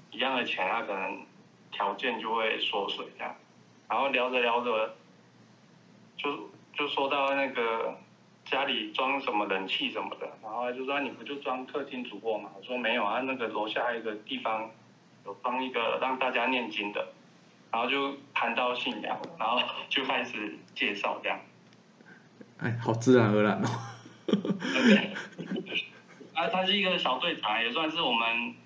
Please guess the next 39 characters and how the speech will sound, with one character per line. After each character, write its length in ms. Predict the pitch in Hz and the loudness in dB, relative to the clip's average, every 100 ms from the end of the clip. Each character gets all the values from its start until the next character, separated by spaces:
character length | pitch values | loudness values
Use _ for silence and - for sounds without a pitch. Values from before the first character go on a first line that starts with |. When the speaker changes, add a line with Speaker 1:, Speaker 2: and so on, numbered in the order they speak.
| - - - - - - - - | -20 -20 -20 -20 -20 -20 -20 -12
Speaker 1:
诶， 360 | 123 110 104 104 107 - | -6 -4 -4 -8 -14 -10
体 200 | - 110 | -8 -6
系 180 | - - | -4 -4
里 120 | 120 | -2
面 180 | 135 135 | -2 -2
一 20 | |
个 80 | 120 | -2
干 240 | - 110 101 | -2 -4 -4
部 200 | 120 - | -12 -10
啊， 160 | - - | -10 -4
然 80 | 113 | -2
后 200 | 123 123 | 0 0
就 300 | 131 123 117 - - | 0 -2 -4 -14 -14
很 160 | 107 98 | -12 -10
自 120 | 135 | -2
然 200 | 139 - | -2 -2
的 80 | 123 | -8
跟 140 | 117 107 | -14 -14
他 100 | 107 | -14
聊。 220 | - - | -16 -18
我 60 | 123 | -6
原 160 | 160 151 | -4 -2
本 100 | 147 | 0
也 280 | 139 151 151 | 0 -2 -6
想 240 | - 120 123 | -4 -2 0
说 200 | 147 151 | 0 0
不 60 | |
知 60 | 156 | 0
道 140 | 147 | 0
怎 60 | 127 | 0
么 160 | 104 107 | -2 -2
跟 260 | 131 139 - | -4 -6 -10
同 100 | - | -18
事 120 | - 90 | -20 -14
讲 180 | 90 95 | -8 -8
这 60 | 107 | -8
个， 160 | 104 - - - | -18 -20 -20 -6
然 80 | 101 | 0
后 340 | 120 113 113 | 2 0 -4